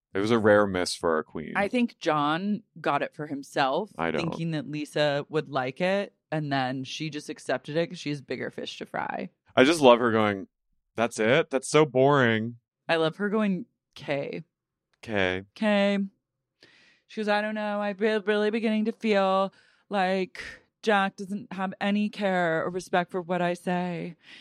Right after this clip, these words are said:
Speaker 2: And I don't understand him. Like, what? He wants to get frosted tips? Okay, whatever."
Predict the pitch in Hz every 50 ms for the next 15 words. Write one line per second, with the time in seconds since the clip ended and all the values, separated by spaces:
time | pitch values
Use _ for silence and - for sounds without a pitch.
0 | - - 196 208 208 196 214 208 196 208 214 - 214 208 208 202 196 - 208 190
1 | 190 185 180 185 175 160 156 156 156 175 180 175 165 - - 185 190 180 165 160
2 | - 180 196 202 196 196 190 - 208 202 202 185 - - 202 185 175 170 - -
3 | 190 170 - - 185 175 170 185 - - - - 165 175 175 185 185 175 170 165
4 | 165 165 165 175 175 170 175 165 151 156 156 156 160 165 160